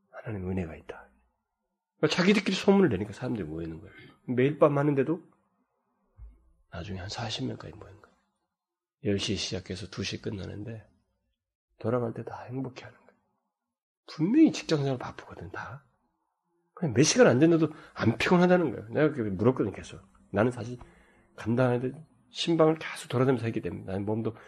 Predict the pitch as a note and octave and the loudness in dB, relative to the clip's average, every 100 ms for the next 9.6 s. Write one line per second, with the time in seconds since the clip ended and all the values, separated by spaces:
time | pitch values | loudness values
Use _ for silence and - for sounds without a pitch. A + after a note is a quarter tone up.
0 | - - G2+ C#3 B2 D#3 D#3 A#2+ G#2+ A#2 | -20 -10 -4 -4 -2 0 0 0 -4 -4
1 | A#2 - - B2+ C#3+ A2 - _ - - | -6 -8 -8 -4 -2 -4 -8 _ -16 -8
2 | G#2 F#2+ - - F#2 - G2 F2+ - F2 | -8 -8 -10 -10 -10 -10 -14 -12 -12 -10
3 | E2+ F#2 F2+ E2+ F2 E2 - - E2+ - | -10 -10 -10 -10 -14 -16 -16 -12 -12 -12
4 | - - _ _ _ - B2 - C#3 D3 | -18 -20 _ _ _ -6 -4 -2 0 2
5 | F#2+ E2 E2+ F2+ - D#2+ - - E2 D#2+ | 0 -2 -6 -6 -10 -14 -18 -14 -14 -12
6 | D#2+ - - _ _ _ _ _ _ _ | -16 -18 -18 _ _ _ _ _ _ _
7 | _ _ - - G2+ F#2 A2 _ _ _ | _ _ -20 -18 -14 -14 -16 _ _ _
8 | _ _ _ _ _ _ _ - D3 B2+ | _ _ _ _ _ _ _ -12 -6 -2
9 | G3+ E3+ F#3+ F3 - - | 0 2 0 -2 -10 -18